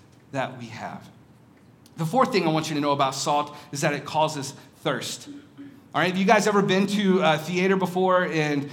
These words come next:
you gotta have popcorn, you walk in, you smell it, you're like, "Ah, wasn't we, like, committed? We already shoved our purse full of candy." You know you do it.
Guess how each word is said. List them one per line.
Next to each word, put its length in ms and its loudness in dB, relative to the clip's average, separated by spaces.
you 100 -4
gotta 180 4
have 160 0
popcorn, 480 0
you 80 0
walk 280 2
in, 280 0
you 100 2
smell 440 2
it, 160 2
you're 120 -2
like, 220 0
"Ah, 560 0
wasn't 320 0
we, 140 -2
like, 180 2
committed? 560 0
We 80 0
already 160 2
shoved 220 -2
our 40 -2
purse 300 -2
full 140 -4
of 80 -8
candy." 380 -2
You 200 0
know 60 0
you 120 2
do 140 -2
it. 100 -6